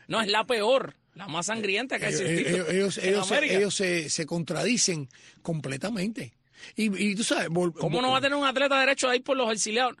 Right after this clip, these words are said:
Speaker 1: Es que es más, todos deberían competir por exiliados.
Speaker 2: Yo creo que el, el momento que Cuba sea libre, el momento que Cuba se pueda hacer lo que quiera, tiene que llegar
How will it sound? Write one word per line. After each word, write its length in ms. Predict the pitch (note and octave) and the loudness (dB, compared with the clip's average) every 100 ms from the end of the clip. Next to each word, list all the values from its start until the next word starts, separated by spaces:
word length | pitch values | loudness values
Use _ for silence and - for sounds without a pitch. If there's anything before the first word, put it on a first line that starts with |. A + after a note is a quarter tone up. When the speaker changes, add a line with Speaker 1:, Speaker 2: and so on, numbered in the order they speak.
| - - | -16 -12
Speaker 1:
Es 100 | - | -6
que 100 | E3+ | -2
es 60 | A#3 | 0
más, 180 | A3+ A#3 | 0 0
todos 280 | B3 C4+ A#3 | 4 4 4
deberían 360 | G#3 F#3 A#3+ | 2 2 0
competir 400 | A3+ G3 F#3+ A3+ | -2 -4 -2 -2
por 140 | C4 F#3+ | -2 -2
exiliados. 420 | D#3 C#3 B2+ G#2+ - - | -2 -2 -4 -8 -16 -8
Speaker 2:
Yo 220 | D3+ F#3+ | -2 -2
creo 400 | F#3 G3 G#3+ A3 - - _ _ _ _ _ | 0 2 2 0 -6 -20 _ _ _ _ _
que 140 | - D3 | -6 -4
el, 340 | D3 C#3 C#3 - | -2 -4 -6 -6
el 180 | C#3 | -6
momento 500 | C#3 C3+ D3 F#3 F#3+ | -4 -4 -4 -4 -4
que 100 | D3 C3 | -4 -4
Cuba 260 | D3+ D#3+ | -2 -2
sea 240 | C#3 D#3+ C#3 | -2 -2 -2
libre, 320 | C#3+ D3 C#3 | -2 -4 -6
el 80 | B2+ | -8
momento 400 | B2 C#3+ D#3 D#3 | -8 -6 -6 -6
que 80 | C3+ | -6
Cuba 220 | C#3+ D3+ | -4 -4
se 120 | B2 A#2 | -6 -8
pueda 240 | C#3 C#3+ | -6 -6
hacer 320 | A#2+ D3+ D#3 D#3 | -6 -6 -6 -8
lo 220 | C#3 C3 A2+ | -10 -10 -10
que 120 | - | -12
quiera, 440 | - B2+ C#3 C#3+ _ _ _ _ _ _ _ _ - | -10 -8 -6 -10 _ _ _ _ _ _ _ _ -6
tiene 300 | E3+ F3+ D#3+ | -2 -2 -2
que 120 | D#3 | -2
llegar 280 | D3+ D#3 | -2 -2